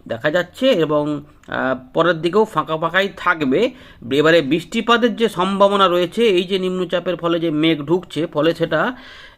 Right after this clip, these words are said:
উড়িষ্যার উপরে তো ভারী বৃষ্টিপাত চব্বিশ এবং পঁচিশে ডিসেম্বর থাকার কথা বলেছিল, সেই রকমই থাকবে। কিন্তু যেটা হবে, গাঙ্গেয় পশ্চিমবঙ্গে, যেটা ফলে এই যে মেঘগুলো এভাবে ঢুকছে, ফলে এই যে জলীয় বাষ্প উপস্থিতি হচ্ছে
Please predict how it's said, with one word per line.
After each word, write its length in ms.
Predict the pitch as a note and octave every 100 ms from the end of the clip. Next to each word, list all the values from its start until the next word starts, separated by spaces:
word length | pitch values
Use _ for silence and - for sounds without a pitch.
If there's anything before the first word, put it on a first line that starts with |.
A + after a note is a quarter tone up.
| _
উড়িষ্যার 460 | D#3+ G#3 G3+ - A#3
উপরে 220 | G#3+ A3+
তো 100 | A3
ভারী 320 | G3 D3+ F3
বৃষ্টিপাত 560 | F#3+ G3 - G#3 G#3 -
চব্বিশ 360 | F#3 E3 G3 G3+
এবং 220 | G3 G3
পঁচিশে 300 | E3 E3+ F#3
ডিসেম্বর 380 | F#3 F3+ F#3+ F#3
থাকার 280 | F#3 D#3+ E3
কথা 200 | E3+ E3+
বলেছিল, 540 | C3+ D#3+ F3+ D#3+ D#3+
সেই 160 | - E3
রকমই 320 | D#3 E3+ F3 -
থাকবে। 460 | - D4 B3 G#3+ - - - -
কিন্তু 300 | G3+ G#3 A#3
যেটা 240 | F3+ F#3+
হবে, 240 | D3+ E3
গাঙ্গেয় 500 | F3+ C#3 C#3 E3+ A3+
পশ্চিমবঙ্গে, 760 | A3+ G3 - A3 G#3+ F#3+ D3+ F#3
যেটা 180 | E3 D#3+
ফলে 240 | E3 E3+
এই 200 | E3+ F3
যে 120 | F#3+
মেঘগুলো 380 | F#3+ F3+ E3+ F3
এভাবে 260 | E3+ F3 E3+
ঢুকছে, 340 | D3 E3+ E3+
ফলে 200 | D3 D#3
এই 180 | D3+ D#3+
যে 100 | E3
জলীয় 280 | D3+ D#3+ F3
বাষ্প 200 | F3+ F3
উপস্থিতি 460 | D#3 D#3+ D#3+ E3
হচ্ছে 440 | C#3+ D#3+ - C#3+